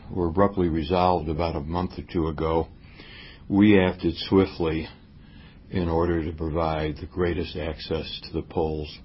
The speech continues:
possible. This city is committed to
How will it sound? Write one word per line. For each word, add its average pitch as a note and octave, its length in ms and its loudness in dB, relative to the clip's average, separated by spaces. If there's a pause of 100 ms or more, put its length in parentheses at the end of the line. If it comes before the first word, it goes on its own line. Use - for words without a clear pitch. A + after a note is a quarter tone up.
(220)
possible. - 580 -6 (2750)
This A2+ 380 6
city G2 560 6
is G2+ 240 -4
committed F2 560 2 (220)
to - 100 -2